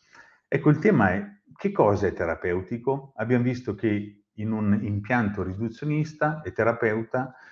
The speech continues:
è terapeutico un intervento di natura biochimica, che vuol dire farmacologica o chirurgica.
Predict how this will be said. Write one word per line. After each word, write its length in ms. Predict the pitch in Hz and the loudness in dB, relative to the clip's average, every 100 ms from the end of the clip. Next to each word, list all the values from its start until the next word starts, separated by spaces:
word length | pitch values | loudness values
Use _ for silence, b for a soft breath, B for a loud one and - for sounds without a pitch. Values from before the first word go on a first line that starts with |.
| B | B
è 100 | B | B
terapeutico 880 | 98 113 117 120 101 104 127 143 143 B B - | 2 4 6 6 4 2 -2 -2 -4 B B -8
un 140 | 110 | -4
intervento 640 | 110 107 110 113 120 117 | -4 -2 0 2 2 0
di 100 | 107 101 | -2 0
natura 540 | 95 - 107 104 101 | -2 -2 0 2 2
biochimica, 840 | 98 101 101 117 90 78 73 73 _ _ _ _ | 0 -2 -2 -2 -4 -4 -12 -16 _ _ _ _
che 80 | 92 | -4
vuol 140 | 98 | -2
dire 200 | 98 85 | 0 -2
farmacologica 1000 | 82 95 101 101 143 92 82 92 - 101 | -2 -2 0 0 0 0 -4 -6 -6 -4
o 80 | 87 | -6
chirurgica. 800 | - 95 78 71 - 95 - 104 | -6 -6 -6 -10 -14 -12 -10 -10